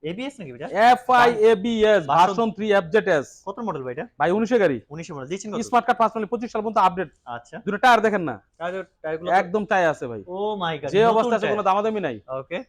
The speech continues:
Speaker 2: এক লক্ষ ষাট হাজার টাকা দিব মাত্র।
Speaker 1: মাত্র এক লাখ ষাট?
Speaker 2: এক লক্ষ ষাট।
Speaker 1: ওকে, আজকে ধামাকা কিন্তু শেষের দিকে আরো বাড়তেছে।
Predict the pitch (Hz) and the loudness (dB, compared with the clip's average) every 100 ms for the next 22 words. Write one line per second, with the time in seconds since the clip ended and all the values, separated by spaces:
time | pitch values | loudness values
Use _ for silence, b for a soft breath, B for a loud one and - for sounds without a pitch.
0 | _ 156 170 170 170 160 160 160 147 131 | _ -8 -2 -2 -2 -2 -2 -2 -4 -6
1 | 117 110 - 175 262 320 320 330 262 349 | -8 -12 -2 2 4 4 6 6 6 6
2 | 269 285 233 180 - _ - 247 302 302 | 6 4 2 2 0 _ -2 4 6 6
3 | - - 254 202 202 226 - 196 233 254 | 2 0 6 6 4 0 0 2 4 2
4 | - 254 233 - 185 220 226 220 214 165 | 0 -6 -2 -2 -2 -2 2 4 4 0
5 | - 160 143 | -2 -12 -12